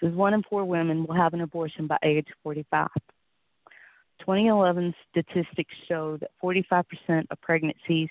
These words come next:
were unintended, and of those, forty percent were terminated. In twenty fourteen, nineteen percent of pregnancies were terminated. Of those, fourteen percent were by married women, thirty-one percent were living with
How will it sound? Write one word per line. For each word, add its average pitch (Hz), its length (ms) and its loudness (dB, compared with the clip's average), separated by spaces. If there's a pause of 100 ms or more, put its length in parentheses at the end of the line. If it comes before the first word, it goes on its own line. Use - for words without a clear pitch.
(120)
were 156 220 -4
unintended, 156 760 2 (200)
and 151 260 0
of 165 320 0
those, 147 260 -4 (240)
forty 160 280 -4
percent - 480 -6
were 139 80 -10
terminated. 147 580 -4 (840)
In 156 160 4
twenty 165 280 0
fourteen, 175 640 0
nineteen 160 640 0 (460)
percent 143 420 -4
of 151 100 -6
pregnancies 151 680 -4
were - 80 -10
terminated. - 580 -4 (800)
Of 160 140 2
those, 165 320 0 (180)
fourteen 185 380 -6
percent 170 440 -6 (280)
were 151 180 -2
by 156 160 0
married 156 400 -2
women, 180 280 -8 (420)
thirty-one 165 460 0
percent 156 480 -4
were 151 140 -4
living 175 320 0
with 185 120 -4